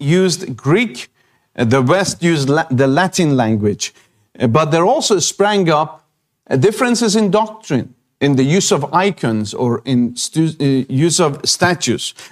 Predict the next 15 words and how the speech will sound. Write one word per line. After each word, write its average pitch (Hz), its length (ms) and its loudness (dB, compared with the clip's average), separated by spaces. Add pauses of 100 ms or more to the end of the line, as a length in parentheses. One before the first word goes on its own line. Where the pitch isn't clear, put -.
But 165 260 0
the 165 80 2
most 233 340 0
important 202 840 0 (340)
of 147 220 2
these, 185 360 0 (120)
uh, 139 200 -4
concerned 175 640 0
the, 139 380 0
the 120 160 -6
person 160 460 -4
of 120 140 -4
the 123 80 0
Holy 135 280 2
Spirit. 139 600 -2